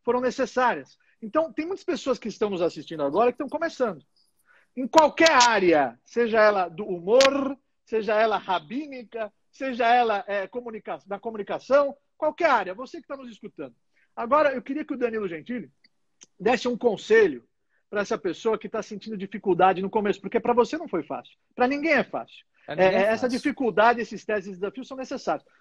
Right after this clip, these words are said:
Speaker 1: Qual é o conselho que você dá? Qual a mensagem que você dá pra quem tá começando?
Speaker 2: Ó, se, se a gente tá falando de, de carreira e de trabalho, é, primeiro, nunca é fácil.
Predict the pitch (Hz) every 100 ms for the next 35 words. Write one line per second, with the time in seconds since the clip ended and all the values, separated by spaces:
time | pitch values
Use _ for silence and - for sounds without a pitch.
0 | _ 330 359 339 294 247 - 208 180 -
1 | 247 190 147 196 208 - 147 208 190 _
2 | 285 320 240 - 220 202 190 175 - 139
3 | 190 160 _ _ - 214 247 247 226 220
4 | 185 151 123 110 _ _ _ _ _ _
5 | _ - _ _ _ _ _ _ _ _
6 | _ _ - 185 180 - 190 214 233 226
7 | 214 202 196 190 185 160 170 147 156 160
8 | 131 156 180 175 156 139 135 131 131 123
9 | 131 - 135 127 160 180 165 139 127 131
10 | 143 - 220 160 127 127 208 240 240 190
11 | 143 - -